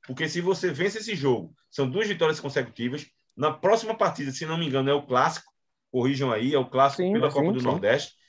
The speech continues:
Speaker 2: É
Speaker 1: E
Speaker 2: o
Speaker 1: o, e o
Speaker 2: Clássico
Speaker 1: Santa
Speaker 2: próxima
Speaker 1: vencendo o
Speaker 2: quarta-feira.
Speaker 1: Sport na Copa do Nordeste, dá um salto gigante em termos de confiança, assim, de acreditar que pode melhorar. O que não pode é cegar. "Ah, venci o Fortaleza, venci o Sport, pronto, eu tô tinindo." Não tá,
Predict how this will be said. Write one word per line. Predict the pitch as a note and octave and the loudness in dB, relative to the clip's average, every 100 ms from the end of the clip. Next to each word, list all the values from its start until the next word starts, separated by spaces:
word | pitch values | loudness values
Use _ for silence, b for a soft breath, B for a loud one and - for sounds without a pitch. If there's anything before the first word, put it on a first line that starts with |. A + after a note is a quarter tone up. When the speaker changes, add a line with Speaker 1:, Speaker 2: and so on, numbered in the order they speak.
| - | -2
Speaker 2:
É | |
Speaker 1:
E | A#2 | 0
Speaker 2:
o | |
Speaker 1:
o, | |
e | |
o | E3+ | 2
Speaker 2:
Clássico | A2+ F3 - | 2 2 2
Speaker 1:
Santa | F3 - | 4 4
Speaker 2:
próxima | G3 | 4
Speaker 1:
vencendo | F#3 F3 F3 | 2 2 0
o | |
Speaker 2:
quarta-feira. | F3 F3+ | 0 0
Speaker 1:
Sport | E3+ D3 | 2 2
na | C#3+ | 0
Copa | C3+ D3 | -2 2
do | |
Nordeste, | D3 C#3+ - _ _ _ | 2 0 -4 _ _ _
dá | G#2+ E3+ | 2 2
um | A3 A#3 | 2 -4
salto | - - E3 F3 | -6 0 2 2
gigante | D#3+ F#3+ C#3 E3 F#3 | -4 -8 -4 -4 -4
em | D#3+ | -4
termos | D#3+ D3 | -4 -4
de | C3+ | -8
confiança, | D#3 D3 C3+ A#2+ A#2 | -10 -4 -2 -2 -4
assim, | - F#2 D#2+ b b | -10 -14 -16 b b
de | A#2+ | 2
acreditar | C3+ C3+ F3+ E3+ E3 - D#3+ | 2 2 -4 -4 -2 2 2
que | E3 | 0
pode | D#3+ D#3 D#3 E3 E3+ E3 _ | -4 6 6 6 0 -10 _
melhorar. | D#3+ D#3+ C3 | 0 2 2
O | B2+ | -2
que | B2+ D#3 | -10 -4
não | E3 C3+ | -4 0
pode | C#3 D#3 F3+ F#3+ | 4 6 6 4
é | B2+ G2 - _ | 4 2 -2 _
cegar. | - - F3+ F#3 A#2 F2+ - _ _ _ | -20 0 2 4 2 -2 -6 _ _ _
"Ah, | - C3 C#3 | -2 2 2
venci | C3 C3+ - | 0 -6 -8
o | D#3 | -10
Fortaleza, | C3+ C#3+ B2 D3 D#3+ | -4 -2 0 -2 -2
venci | C#3+ C3+ C#3+ | -6 -4 -6
o | |
Sport, | C3 - D3+ D3+ | -4 0 -2 -2
pronto, | F#2+ F#2+ | -10 -8
eu | |
tô | - C#3+ D#3 D3 - _ _ _ | 2 2 4 2 0 _ _ _
tinindo." | E3+ F3 C#3 B2 F2 E2 | -4 0 2 0 -2 -6
Não | D3 | -4
tá, | E3 G2 - | 0 0 0